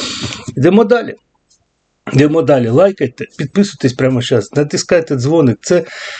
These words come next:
це нам потрібно, друзі. І я вас просто обожнюю за вашу допомогу. Польща. Польща хоче розмістити П В О, е,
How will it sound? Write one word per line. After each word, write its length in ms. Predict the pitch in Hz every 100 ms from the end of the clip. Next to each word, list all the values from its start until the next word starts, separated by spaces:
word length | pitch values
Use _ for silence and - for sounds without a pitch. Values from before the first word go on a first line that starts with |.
| -
це 160 | - 269
нам 200 | 185 127
потрібно, 480 | 123 107 101 95 82
друзі. 300 | 92 90 -
І 120 | 135
я 180 | 175 170
вас 240 | 127 123 - - - - _ - _ _ _
просто 380 | - 139 120 127
обожнюю 500 | 110 147 143 113 104
за 140 | 98 107
вашу 460 | 113 104 107 98 -
допомогу. 540 | 104 110 101 90 85 - - - - - -
Польща. 480 | 160 190 139 - - - -
Польща 640 | 185 202 160 - 143 135
хоче 400 | 123 175 175 165
розмістити 720 | 156 143 151 - - 165 143
П 140 | 127 143
В 120 | 131
О, 460 | 131 147 196 196 - _ _
е, 60 | 127